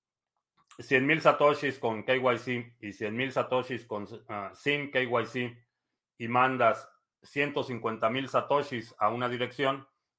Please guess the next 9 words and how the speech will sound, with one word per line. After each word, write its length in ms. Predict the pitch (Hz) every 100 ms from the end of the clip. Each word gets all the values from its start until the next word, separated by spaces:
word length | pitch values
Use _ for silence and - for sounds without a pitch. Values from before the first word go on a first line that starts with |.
| _
estás 360 | - 110 120 113
vinculando, 840 | 117 113 107 117 117 113 110 - -
eh, 160 | 98 95
los 240 | 95 92
satoshis 540 | 101 117 110 113 92
con 220 | - 92 92
K 80 | 113
Y 200 | 123 117
C 360 | 139 156 -